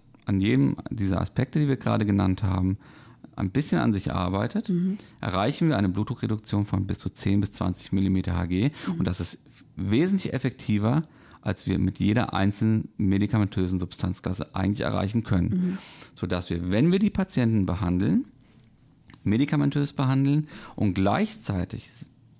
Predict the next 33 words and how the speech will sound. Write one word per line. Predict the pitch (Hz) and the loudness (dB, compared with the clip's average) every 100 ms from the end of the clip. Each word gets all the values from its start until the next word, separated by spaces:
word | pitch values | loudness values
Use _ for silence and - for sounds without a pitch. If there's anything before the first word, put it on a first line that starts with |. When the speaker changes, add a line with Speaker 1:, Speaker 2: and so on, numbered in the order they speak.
| _ _ _ - - | _ _ _ -18 -10
Speaker 1:
die | |
Patienten | - 92 - 92 | -4 -2 2 4
motivieren | 92 95 110 101 123 139 | 4 4 2 2 2 0
können, | - 156 208 262 - | 0 2 2 0 -4
Speaker 2:
Mhm. | 196 175 - | -6 -6 -8
Speaker 1:
ihren | 98 92 - - | -4 -2 -4 -6
Lebensstil | - 92 117 156 - 143 139 | -2 0 2 0 0 -4 -2
zu | - | -2
ändern, | 90 120 113 104 | 0 2 2 0
Lifestyle | 92 92 113 - - 120 117 113 - - | 0 0 0 -4 -2 0 2 -2 -10 -16
zu | - 110 | -4 2
modifizieren, | 104 107 113 - 101 - - 104 101 110 - - - - - _ | 4 4 0 0 -4 -2 -2 2 2 0 -6 -20 -20 -20 -20 _
erreichen | 87 92 95 110 113 | -4 0 0 0 0
wir | 92 | 2
hier | 101 95 - | -2 -2 -4
durch | 85 92 | -6 -4
synergistisch | - 101 170 160 139 - 107 - | 0 2 2 2 -2 -2 -6 -4
auch | 92 107 - | -6 -6 -6
eine | 101 98 98 | -2 0 0
Blutdruckreduktion. | 107 110 135 - 135 143 - 143 147 190 | -2 -2 -4 -2 -4 -4 -4 0 2 2
Und | - - - - | -2 -16 -14 -2
jetzt | 110 - | -2 0
kommen | 139 139 | 0 0
wir | |
zu | 139 | 0
einem | 131 | 0
ganz | 127 123 104 | 0 -2 0
wichtigen | 117 147 - 127 - - | 0 0 0 0 2 -2
Aspekt | - - - - _ | -4 -6 -8 -8 _
der | - | -2
medikamentösen | 101 101 107 110 104 95 95 98 | 2 2 2 0 0 0 -2 -2
Speaker 2:
Ja. | - | -2
Speaker 1:
Adhärenz. | 107 98 - 101 - | -2 -2 -4 -6 -10